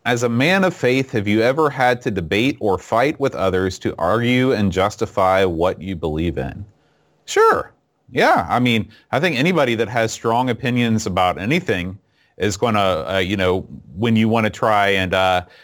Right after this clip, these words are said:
not necessarily convince somebody of your point of view, but explain your point of view.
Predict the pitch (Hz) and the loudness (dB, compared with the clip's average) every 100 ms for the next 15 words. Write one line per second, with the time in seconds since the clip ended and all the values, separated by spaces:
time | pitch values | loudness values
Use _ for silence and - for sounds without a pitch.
0 | _ - 143 110 110 - 117 107 98 113 | _ -4 -4 -2 -6 -2 0 0 -2 -4
1 | 95 95 147 - - 110 101 98 92 95 | -2 -2 -2 -4 -4 -2 -2 -2 -2 -4
2 | 92 104 92 90 104 98 101 - - 117 | -2 -2 0 0 0 -2 -6 -10 -4 0
3 | 175 120 87 95 90 80 80 80 85 | 2 0 -2 -4 -2 -2 -2 -2 -4